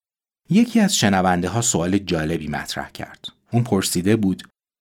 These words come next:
«آیا باجگیر عاطفی یه تیپ شخصیتیه؟ یعنی ما چیزی به نام شخصیت باجگیر داریم؟» جواب اینه که نه. ما چیزی به نام شخصیت باجگیر عاطفی یا حتی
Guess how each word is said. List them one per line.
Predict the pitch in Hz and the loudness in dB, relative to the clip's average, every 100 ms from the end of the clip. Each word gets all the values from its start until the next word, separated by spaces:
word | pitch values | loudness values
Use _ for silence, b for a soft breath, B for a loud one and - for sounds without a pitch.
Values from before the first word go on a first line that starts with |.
| _ | _
«آیا | 180 247 | 4 4
باجگیر | 247 131 110 101 - 127 180 | 2 2 2 0 2 4 6
عاطفی | 123 92 - - 123 | 4 -2 -4 -4 0
یه | 143 | 0
تیپ | 147 147 147 | 2 -2 0
شخصیتیه؟ | 139 95 78 - 82 80 - 127 87 78 - _ _ _ _ _ - | -2 -2 -2 -2 -2 -4 -2 0 0 -2 -14 _ _ _ _ _ 0
یعنی | 160 196 | 6 10
ما | 220 | 8
چیزی | 220 - 190 180 | 6 2 4 6
به | 104 | 6
نام | 110 143 | 6 4
شخصیت | - 101 - - 87 101 120 | 2 0 0 -2 0 0 0
باجگیر | 139 104 90 85 - 113 | 0 2 0 -2 2 4
داریم؟» | 110 80 78 82 92 - _ _ _ - | 4 2 -2 -4 -6 -14 _ _ _ -4
جواب | - 87 98 | -2 -2 -2
اینه | 107 104 | -2 -2
که | 98 107 92 - - | -2 -4 -6 -8 -6
نه. | 87 107 - _ _ _ _ _ _ _ _ | -2 -2 -4 _ _ _ _ _ _ _ _
ما | 107 | 0
چیزی | 123 - 131 139 | 2 0 2 4
به | 92 | 4
نام | 90 113 | 2 0
شخصیت | 127 - 85 - 82 95 - | 0 -2 -2 -2 -2 -2 -2
باجگیر | 135 92 87 80 - 123 | -2 0 -2 -4 0 2
عاطفی | 117 90 - 87 87 82 B B - | 4 0 -4 -6 -6 -6 B B 0
یا | 139 | 0
حتی | 151 196 - | 4 2 2